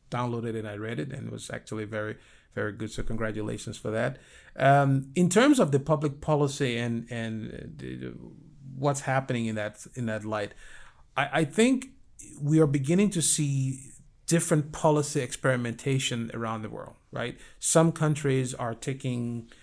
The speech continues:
an approach that will accelerate the investments in renewables. Some are taking, uh, uh, approaches that will attract more capital. Um, I, so I think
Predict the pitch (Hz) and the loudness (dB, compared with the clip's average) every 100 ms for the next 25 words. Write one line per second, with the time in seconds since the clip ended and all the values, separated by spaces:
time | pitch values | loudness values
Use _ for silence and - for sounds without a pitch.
0 | - - 120 117 - 135 135 123 113 117 | -20 -6 -4 -4 0 2 2 2 0 -2
1 | 120 - 143 139 131 127 123 120 113 117 | -4 0 2 4 2 0 -2 -2 -4 -6
2 | - 131 117 - 110 110 151 202 214 214 | -4 -6 -6 -6 -6 -4 -4 -2 -4 -6
3 | - - - - 139 127 - 131 127 123 | -10 -20 -8 -2 0 0 -2 -4 -4 -6
4 | - 123 123 123 - - - - - 64 | -6 -8 -6 -8 -8 -10 -12 -10 -8 -8
5 | 62 62 - - - 147 139 135 123 117 | -6 -8 -10 -14 -4 -2 0 -2 -2 -2
6 | 117 117 - - 135 135 123 127 - 139 | -2 -4 -4 -2 -2 -2 -4 -2 -2 -2
7 | 147 160 185 - - - - 135 131 131 | -2 -4 -6 -12 -20 -20 -6 0 2 2
8 | 139 - 160 - 185 180 165 165 247 285 | 0 -2 0 6 6 6 2 4 4 4
9 | - | 0